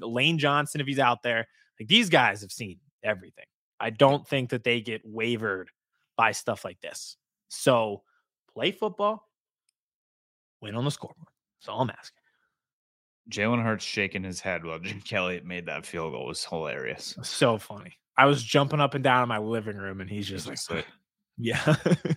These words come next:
Speaker 2: He was just pissed they didn't score a touchdown.
Speaker 1: I, the way that that was going, that would, should have never been a fifty-nine yard field goal. I was
Speaker 2: Mm.
Speaker 1: actually thinking touchdown at one point. After the Devontae Smith catch, I was like, "All right, we're in good shape. Like, we still have a timeout." Whoa,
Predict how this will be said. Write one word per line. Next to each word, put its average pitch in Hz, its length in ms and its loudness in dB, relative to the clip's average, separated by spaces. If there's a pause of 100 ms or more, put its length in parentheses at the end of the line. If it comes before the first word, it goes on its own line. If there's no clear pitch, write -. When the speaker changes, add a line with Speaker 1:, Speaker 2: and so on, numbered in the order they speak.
(160)
Speaker 2:
He 113 80 6
was 107 100 6
just 90 180 -4
pissed 101 220 4
they 95 80 4
didn't 87 180 0
score 87 180 0
a 80 40 -4
touchdown. 95 420 -4 (360)
Speaker 1:
I, 123 280 6 (340)
the 131 180 4
way 165 300 6
that 220 180 0
that 214 140 6
was 160 160 4
going, 120 380 2
that 120 100 -4
would, 117 100 -6
should 123 200 -2
have 113 140 0
never 156 340 6
been 139 140 4
a 123 40 -2
fifty-nine 117 440 -6
yard 95 180 -10
field 104 160 -10
goal. - 140 -18
I 165 160 12
was 226 140 6
Speaker 2:
Mm. 156 60 10
Speaker 1:
actually 123 220 0
thinking 143 320 -6
touchdown 113 340 -4
at 104 80 -14
one 104 140 -12
point. 104 240 -8
After 160 240 8
the 175 100 4
Devontae 147 400 4
Smith 165 220 -2
catch, 117 240 -2
I - 20 -2
was 107 100 -6
like, 107 120 -10
"All 135 100 6
right, 165 200 8
we're 131 100 0
in 135 100 -4
good 117 160 -4
shape. 180 280 2 (260)
Like, - 120 -20
we 127 60 -6
still 147 160 6
have 113 80 -2
a - 60 -20
timeout." 131 280 4 (1120)
Whoa, 127 380 -2